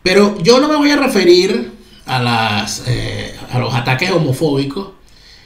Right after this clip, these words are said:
del señor Miguel Salazar, porque cada quien es libre de ser homofóbico, cada quien es libre de ser imbécil, y cada quien es libre de tener en su mente lo que mejor le parezca. Sobre todo,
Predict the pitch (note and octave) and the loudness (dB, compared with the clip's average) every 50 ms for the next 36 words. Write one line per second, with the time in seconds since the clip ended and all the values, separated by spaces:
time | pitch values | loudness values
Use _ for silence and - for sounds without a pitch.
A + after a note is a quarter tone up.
0 | - - - - - G#2 G#2+ G#2 G#2+ G#2+ G2 G#2 G#2+ A2 B2 C3+ C#3+ D3 C#3+ C#3 | -20 -20 -18 -10 -8 -6 -4 -4 -4 -4 -4 -4 -4 -4 -2 0 0 -2 0 0
1 | E3+ F3 - - - G#3 G3+ - - - - - - - - - - - C3 B2+ | 0 0 0 0 0 -2 -2 -2 -8 -10 -10 -12 -12 -12 -16 -16 -10 -4 -2 -2
2 | C3+ C#3+ C#3 - D3 D3 D#3+ D3+ D3 C#3+ C#3+ D3 D#3 D3+ C3+ C3 C3 B2+ C3+ C#3+ | -2 -2 -2 -2 -2 -2 0 0 2 2 2 2 2 2 2 2 0 0 -2 -2
3 | D3 C#3 - F3 D#3+ C3 B2 B2 B2+ F3 F3 - - - - - - - - - | -4 -4 -2 -2 0 0 0 -2 -4 -8 -14 -16 -20 -20 -20 -20 -20 -20 -20 -20
4 | - _ _ _ - - _ - _ - - _ - - - A#2 A2+ B2+ C3 D3 | -20 _ _ _ -20 -20 _ -20 _ -20 -20 _ -10 -8 -6 -2 0 0 2 2
5 | C3+ C3+ C3+ C3+ C3+ C#3 C#3+ C3+ B2+ C3 B2+ C3 C#3 D3 D3+ C#3+ C3+ - E3+ F3 | 2 4 4 4 4 4 4 2 2 2 2 0 2 2 0 0 0 -2 -4 -6
6 | - - - - - - - - - - - - - - C#3 C3+ C#3 C3 C3 C3+ | -6 -8 -14 -18 -20 -20 -20 -20 -20 -20 -20 -20 -16 -10 -8 -4 0 2 2 2
7 | C3+ C#3+ C#3+ D3 C#3+ C#3 C#3+ C#3+ D3 C#3+ C3 B2 A2 G2+ G#2 G#2 G2+ G#2+ B2+ C3 | 2 2 2 4 4 6 6 6 4 4 2 2 0 -2 -2 -2 -2 -2 -2 -4
8 | - E3 D3 C#3 - C3+ A#2 A#2 A#2+ A#2+ A#2+ A#2+ - F3 E3+ E3+ C#3+ B2+ - - | -2 -4 -4 -2 0 0 2 2 2 0 0 0 -2 -2 -2 0 0 0 0 0
9 | B2 A#2+ A#2 A#2 G#2+ A#2+ C3+ C3+ C#3+ B2 A#2+ B2 - - F3 E3+ F3 - - - | 0 -2 -2 -2 0 -2 -2 0 0 0 0 0 0 -2 -4 -4 -6 -6 -14 -18
10 | - - - - - - - C#3+ D3 D3+ D3 - E3 E3 F#3 A3 B3+ B3+ A#3 - | -20 -20 -20 -20 -16 -6 0 2 2 2 2 4 4 6 6 6 6 4 4 0
11 | D3 C#3 | -6 -6